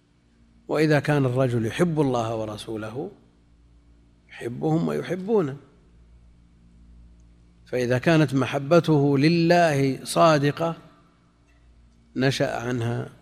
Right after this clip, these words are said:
محبة الله للعبد. وقد يكون الشخص بالنسبة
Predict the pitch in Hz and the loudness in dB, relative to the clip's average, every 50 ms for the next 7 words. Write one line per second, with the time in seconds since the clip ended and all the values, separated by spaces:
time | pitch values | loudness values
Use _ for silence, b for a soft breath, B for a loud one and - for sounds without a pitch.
0 | _ _ _ - 123 117 - - 139 127 117 113 117 107 - - 120 113 113 113 | _ _ _ -10 -10 -8 -8 -6 -6 -6 -6 -8 -10 -12 -10 -10 -10 -8 -8 -8
1 | 113 110 107 110 113 107 107 - - 131 117 104 - 113 110 - - - - - | -8 -8 -8 -10 -10 -10 -12 -12 -12 -10 -10 -10 -8 -8 -10 -10 -12 -20 -20 -20
2 | _ _ _ _ _ _ _ _ _ _ _ _ _ _ _ _ _ _ _ _ | _ _ _ _ _ _ _ _ _ _ _ _ _ _ _ _ _ _ _ _
3 | _ _ _ _ _ _ _ _ _ _ _ _ _ _ _ _ _ _ _ _ | _ _ _ _ _ _ _ _ _ _ _ _ _ _ _ _ _ _ _ _
4 | _ _ _ _ _ _ _ _ _ _ - 139 147 139 - 180 185 165 180 185 | _ _ _ _ _ _ _ _ _ _ -4 -4 -4 0 2 2 4 6 6 6
5 | 165 170 - 196 190 185 175 156 - - - 190 165 - - - 190 185 180 180 | 6 6 6 6 6 8 6 4 2 2 0 0 0 0 -2 0 0 0 0 0
6 | 196 - - - - _ _ _ _ _ _ _ _ _ _ _ _ _ _ _ | -4 -8 -14 -20 -20 _ _ _ _ _ _ _ _ _ _ _ _ _ _ _
7 | _ _ _ _ _ _ _ _ _ _ _ _ _ _ _ _ _ _ _ _ | _ _ _ _ _ _ _ _ _ _ _ _ _ _ _ _ _ _ _ _
8 | _ - - 120 123 117 123 139 160 151 - 143 135 123 - - 107 101 101 | _ -16 -8 -4 -2 0 2 2 2 0 -2 -2 -4 -4 -4 -4 -8 -10 -10